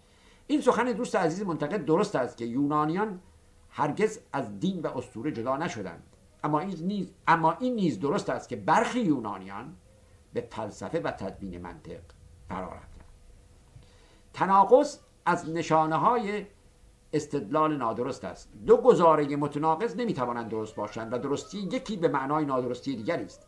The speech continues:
اما چنان که در گفتارهای آینده خواهم گفت، دو گزاره وقتی متناقضند که در هشت مورد،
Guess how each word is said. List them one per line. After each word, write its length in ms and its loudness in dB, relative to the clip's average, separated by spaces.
اما 180 -2
چنان 220 -6
که 80 -4
در 140 0
گفتارهای 520 2
آینده 340 -2
خواهم 280 -2
گفت، 240 -2
دو 100 2
گزاره 560 4
وقتی 300 2
متناقضند 720 -2
که 80 -6
در 200 0
هشت 560 0
مورد، 480 -8